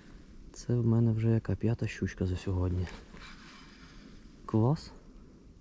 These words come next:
Кільця трохи підмерзають. Мінімальний мінусок у нас сьогодні. Мінус один приблизно.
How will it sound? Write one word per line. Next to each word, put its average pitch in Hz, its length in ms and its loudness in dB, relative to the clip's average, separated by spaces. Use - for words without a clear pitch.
Кільця 107 300 2
трохи 107 340 4
підмерзають. 123 800 6
Мінімальний 107 520 6
мінусок 107 480 4
у 113 40 2
нас 110 180 6
сьогодні. 104 480 4
Мінус 101 380 0
один 113 240 6
приблизно. 101 600 4